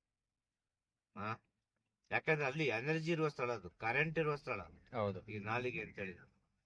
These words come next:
Speaker 1: ಅಷ್ಟು ಸುಲಭ ಅಲ್ಲ.
Speaker 2: ಹಾ, ಹೌದು ಗುರುದೇವ್.
Speaker 1: ಆ?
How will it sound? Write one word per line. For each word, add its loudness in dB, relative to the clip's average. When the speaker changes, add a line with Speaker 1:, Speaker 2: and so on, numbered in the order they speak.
Speaker 1:
ಅಷ್ಟು -8
ಸುಲಭ 2
ಅಲ್ಲ. 2
Speaker 2:
ಹಾ, 0
ಹೌದು 2
ಗುರುದೇವ್. -6
Speaker 1:
ಆ? 4